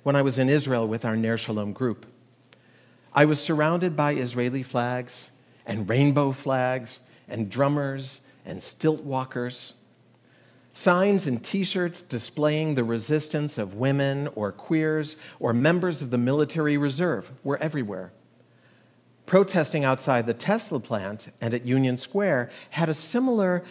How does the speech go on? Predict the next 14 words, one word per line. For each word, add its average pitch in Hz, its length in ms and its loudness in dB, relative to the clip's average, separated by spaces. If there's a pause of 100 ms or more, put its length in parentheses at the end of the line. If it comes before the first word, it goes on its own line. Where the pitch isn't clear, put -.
(160)
determination 165 1080 2 (220)
on 127 180 2
a 131 40 6
much 151 240 4
smaller 131 520 -2
scale. 110 480 0 (1000)
In 131 140 0
Tel 151 260 6
Aviv, 190 380 2
I 123 80 2
was 117 160 -2
surrounded 147 680 -2
by 123 260 -2
Israelis. 92 760 -8